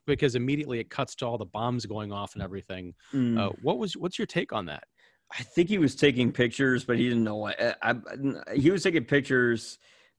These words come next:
Speaker 2: uh, but yeah, it doesn't make sense that the bombs are going off right after that. But I think it, probably some way to smear the U S. But again, like, he was taking pictures earlier, which is where the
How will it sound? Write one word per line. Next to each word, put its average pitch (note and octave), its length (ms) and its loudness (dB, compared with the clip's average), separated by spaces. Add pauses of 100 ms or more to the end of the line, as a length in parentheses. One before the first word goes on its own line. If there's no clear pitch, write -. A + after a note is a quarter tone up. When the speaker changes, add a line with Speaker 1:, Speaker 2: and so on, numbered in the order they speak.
Speaker 2:
uh, A#2+ 260 6
but A#2 220 -2
yeah, B2 100 6
it A#2+ 80 2
doesn't C#3+ 200 2
make C3+ 120 2
sense A#2+ 200 -2
that A#2 80 -8
the A2+ 60 -6
bombs A2 280 -6
are A2+ 40 -8
going A#2 200 0
off A2+ 140 -2
right A2+ 140 0
after G#2+ 280 -6
that. B2 280 0
But A2+ 200 0
I A#2 80 4
think A#2+ 300 -2
it, B2 440 -4
probably D#3 320 4
some B2+ 240 2
way A#2+ 120 4
to A2 100 0
smear A#2 420 2
the A2 120 2
U G#2 260 0
S. G#2+ 240 -2 (300)
But E3+ 120 8
again, E3+ 260 8
like, D3 160 8
he D3+ 120 4
was D#3 200 4
taking C3 280 0
pictures C3 380 0
earlier, A#2+ 540 4
which A#2 180 -2
is A2+ 160 0
where A2+ 180 2
the G#2+ 200 2